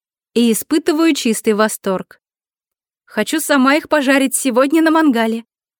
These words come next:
Ликую, чуть ли не подпрыгивая от радости. Через несколько часов Зафи встречает нас на берегу.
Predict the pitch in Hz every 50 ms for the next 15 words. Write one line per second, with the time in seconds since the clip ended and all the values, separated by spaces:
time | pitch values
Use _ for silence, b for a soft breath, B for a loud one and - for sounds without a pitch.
0 | _ _ _ - 233 240 233 - - 285 311 320 277 - 320 349 339 - 330 320
1 | 311 294 294 - 240 226 - - - 240 262 247 254 247 208 214 208 220 226 -
2 | 294 302 285 202 190 185 - - - - 170 - _ _ _ _ _ _ _ _
3 | _ _ _ _ _ _ _ _ - 240 240 254 220 254 254 247 - - 208 -
4 | 226 196 - 226 - 349 359 294 214 214 277 311 - 349 - - - 220 226 -
5 | - 247 240 247 247 - 220 208 208 - - 220 202 247 269 302 247 220 190 175
6 | 175